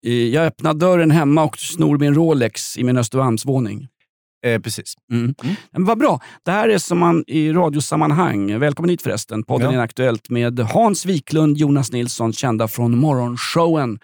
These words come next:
Speaker 2: Ja, jag är
Speaker 1: Mor-
Speaker 2: lite mer känd än så, Jonas, <laughs> om vi ska
Speaker 1: Jo, men
Speaker 2: vara
Speaker 1: jag har inte kommit dit, va?
Speaker 2: Nej, okej.
Speaker 1: Eh, jag ska berätta. Det, det där var inte något speciellt lågaffektivt
Speaker 2: Nej, det var inte.
Speaker 1: bemötande,
Speaker 2: Fan
Speaker 1: Hans. Det hade
Speaker 2: också.
Speaker 1: anföljde mig med,
Speaker 2: Ja.
Speaker 1: som en vargflock,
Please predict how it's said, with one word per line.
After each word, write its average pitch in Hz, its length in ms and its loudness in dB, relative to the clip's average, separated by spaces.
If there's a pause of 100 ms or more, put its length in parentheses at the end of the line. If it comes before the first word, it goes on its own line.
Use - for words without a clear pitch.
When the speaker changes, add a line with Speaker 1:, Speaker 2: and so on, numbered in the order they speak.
(120)
Speaker 2:
Ja, 104 320 -4
jag 123 200 2
är 123 60 0
Speaker 1:
Mor- 123 60 0
Speaker 2:
lite 123 280 0
mer 123 200 4
känd 120 360 2
än 117 100 4
så, 117 280 2
Jonas, 107 480 2
<laughs> - 40 -20
om 170 180 0
vi 147 120 0
ska - 180 -2
Speaker 1:
Jo, - 60 2
men 180 100 2
Speaker 2:
vara - 80 2
Speaker 1:
jag 185 80 2
har 185 60 4
inte 175 180 0
kommit 196 360 2
dit, 107 180 -4
va? 147 80 -2
Speaker 2:
Nej, 180 240 2
okej. - 260 -8 (120)
Speaker 1:
Eh, 120 80 -2
jag 135 200 0
ska 185 120 -4
berätta. 196 320 0
Det, 220 220 2
det 185 140 -2
där 247 120 2
var 247 80 0
inte 226 180 0
något 160 140 0
speciellt - 480 -2
lågaffektivt 127 640 -2
Speaker 2:
Nej, 139 80 4
det 135 40 2
var - 60 -2
inte. - 100 -16
Speaker 1:
bemötande, 165 380 2
Speaker 2:
Fan 156 160 2
Speaker 1:
Hans. 117 180 2
Det 156 60 0
hade 160 120 2
Speaker 2:
också. 196 100 2
Speaker 1:
anföljde 175 440 2
mig 143 180 4
med, 135 260 2
Speaker 2:
Ja. - 260 -10
Speaker 1:
som 165 140 0
en 160 120 4
vargflock, 147 960 0